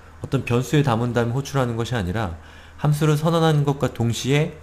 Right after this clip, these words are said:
호출하고 있는 구문입니다. 좀 복잡해 보이지만, 예, 뭐 자주 사용할 수, 자-, 자주 사용하는 구문이기 때문에, 예, 익숙해 두시면 좋습니다. 그냥 있는 그대로 따라 쓰지 마시고 이해하고 쓰시길 바라요. 그러면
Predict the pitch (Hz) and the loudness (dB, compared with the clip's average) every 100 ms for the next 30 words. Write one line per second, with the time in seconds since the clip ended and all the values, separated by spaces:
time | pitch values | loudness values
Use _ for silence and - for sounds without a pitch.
0 | - 151 - 151 131 123 101 101 127 143 | -8 -6 0 2 2 2 0 0 -2 -2
1 | 156 - 101 104 80 82 - - - - | -4 -2 -2 -2 -4 -10 -16 -20 -20 -20
2 | - - - - 101 - 139 131 107 104 | -20 -20 -14 -10 -6 -2 0 0 0 0
3 | 104 107 147 - - - - - - 87 | 0 0 -2 -2 -12 -20 -20 -16 -8 -6
4 | 80 82 - 95 107 135 123 117 - - | -6 -8 -8 -6 -4 -4 -4 -6 -10 -12
5 | - 98 98 101 98 127 127 113 95 98 | -6 -6 -4 -8 -6 -6 -4 -6 -6 -6
6 | 101 98 85 - 85 92 113 85 - - | -6 -6 -8 -8 -8 -6 -8 -8 -14 -20
7 | - - - 90 - 120 98 - 87 85 | -20 -14 -8 -8 -6 -8 -8 -8 -10 -8
8 | 80 80 76 85 131 - - - - - | -10 -8 -10 -10 -12 -16 -20 -20 -20 -18
9 | - 98 92 - - - - 113 120 110 | -8 -6 -6 -10 -20 -20 -8 -4 -2 -2
10 | 107 98 92 110 110 - - 98 80 - | -2 -2 0 -2 -2 -6 -10 -8 -8 -8
11 | - 98 80 - - - 113 110 95 - | -10 -10 -10 -16 -12 -4 -2 -2 -4 -8
12 | 98 92 80 80 80 110 - - - - | -10 -8 -8 -8 -8 -10 -14 -20 -20 -20
13 | - - - - - - - - - 147 | -20 -20 -20 -20 -20 -18 -18 -8 4 6
14 | 123 117 90 80 | 8 6 2 -2